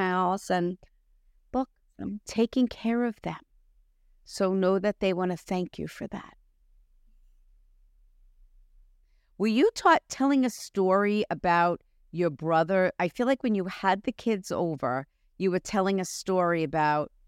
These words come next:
Speaker 2: I don't know if they used to ride, like, quads or motorcycles, or, but I feel like it's something that they would do as kids, like, out in the yard or out in the field, and it was like, they were just crazy.
Speaker 1: Mm-hmm.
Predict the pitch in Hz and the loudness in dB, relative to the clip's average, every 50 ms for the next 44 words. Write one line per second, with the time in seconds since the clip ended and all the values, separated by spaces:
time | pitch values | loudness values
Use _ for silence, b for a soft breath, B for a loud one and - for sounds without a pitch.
0 | _ _ _ _ _ _ _ - 233 247 269 269 233 - - 208 185 190 185 175 | _ _ _ _ _ _ _ 0 2 2 2 2 0 -2 -2 -2 0 0 0 -2
1 | - - - 175 151 170 165 160 160 147 147 131 135 - - - - 208 196 196 | -4 -6 -6 -6 -2 0 0 0 0 -2 -4 -6 -6 -8 -12 -8 -2 0 0 2
2 | 190 185 185 185 185 180 165 - - 151 139 131 127 143 156 170 185 190 196 180 | 2 2 0 0 0 -2 -2 -4 -6 -6 -6 -6 -6 -6 0 2 2 2 2 0
3 | - - 208 185 185 185 - - 196 185 180 180 175 175 165 - - 151 143 127 | -2 0 0 2 2 0 -2 -2 -2 0 0 0 0 -2 -4 -4 -4 -2 -2 -2
4 | - - 151 - 185 175 175 - - 240 247 262 240 226 - - - - 208 202 | -4 -6 -4 -2 0 0 0 0 0 0 0 0 0 -2 -6 -8 -2 0 0 0
5 | - - 220 196 180 175 - - 185 185 170 180 165 143 - 180 175 160 151 143 | 0 -2 -2 0 -2 -2 -2 -2 -2 0 0 -2 -4 -2 -2 -2 0 0 -2 -4
6 | - - _ - - - 196 170 135 113 226 - _ _ _ _ _ _ _ _ | -6 -12 _ -18 -6 -2 0 0 0 -2 -8 -14 _ _ _ _ _ _ _ _
7 | _ _ - 170 175 165 156 151 - _ _ _ _ _ _ _ _ - 185 208 | _ _ 0 2 2 2 2 0 -6 _ _ _ _ _ _ _ _ 2 4 4
8 | 220 220 214 220 214 208 190 156 185 190 190 196 190 185 175 165 160 151 151 156 | 6 4 4 2 2 0 0 2 2 4 4 4 4 2 2 2 0 0 -2 2
9 | 170 175 220 208 208 202 202 - _ _ 214 208 214 202 185 170 160 180 165 151 | 2 2 2 2 0 -4 -4 -6 _ _ -2 2 2 2 2 2 0 -2 -2 -2
10 | 160 165 - 190 185 - _ 302 466 480 508 440 240 - 226 202 - - _ _ | -6 -4 -2 -4 -4 -2 _ 0 0 0 0 -4 -4 -4 -6 -8 -8 -10 _ _
11 | _ _ - 571 508 523 480 320 165 165 143 117 135 - _ _ - _ _ _ | _ _ -2 -2 -2 -2 -4 -4 -4 -4 -6 -6 -6 -12 _ _ -20 _ _ _
12 | _ _ - 208 208 208 202 196 | _ _ -4 -2 0 0 0 -2